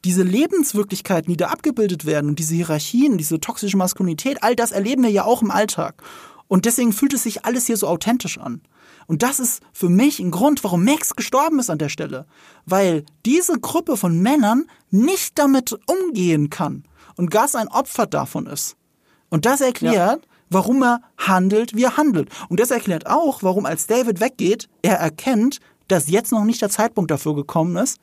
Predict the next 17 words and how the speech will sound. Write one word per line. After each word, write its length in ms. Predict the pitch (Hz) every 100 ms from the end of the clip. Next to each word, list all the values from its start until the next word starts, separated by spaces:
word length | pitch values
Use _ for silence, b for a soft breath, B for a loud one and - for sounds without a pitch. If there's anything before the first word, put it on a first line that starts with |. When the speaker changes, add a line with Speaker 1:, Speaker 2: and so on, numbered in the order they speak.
| b
Speaker 1:
weil 120 | 185
er 120 | 202
hat 100 | 226
den 140 | 240 -
Endboss 340 | 160 156 151
ja 80 | 160
noch 140 | 180 -
gar 160 | 139
nicht 180 | 139 -
besiegt. 440 | 147 147 151 - B B B
Er 100 | 175
sagt 300 | 156 254 285
ja, 80 | 170
Speaker 2:
Ja. 40 |
Speaker 1:
diese 200 | 143 147
Flasche 500 | 151 175 190 285 208
Wein 360 | 160 156 220